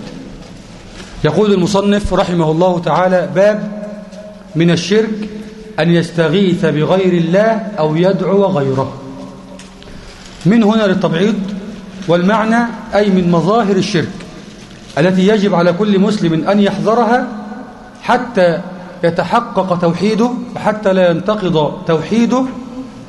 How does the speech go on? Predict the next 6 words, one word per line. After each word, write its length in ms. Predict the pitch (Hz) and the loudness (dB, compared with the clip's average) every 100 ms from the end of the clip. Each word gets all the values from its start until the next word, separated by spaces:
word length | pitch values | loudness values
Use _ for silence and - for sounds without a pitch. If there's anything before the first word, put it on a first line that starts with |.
| - - - - - - - - | -20 -20 -20 -20 -20 -20 -8 0
الاستغاثة 760 | 180 180 180 170 214 202 196 185 151 | 0 0 0 2 4 2 0 0 0
بغير 320 | 170 190 175 | 2 2 2
الله 440 | 160 185 208 202 - - - 160 | 2 4 4 2 -2 -6 -4 -2
ودعاء 720 | 160 160 160 190 190 - - | 0 0 2 2 2 -4 -4
غير 300 | 151 175 151 | 0 0 0
الله. 220 | 135 123 | 0 -2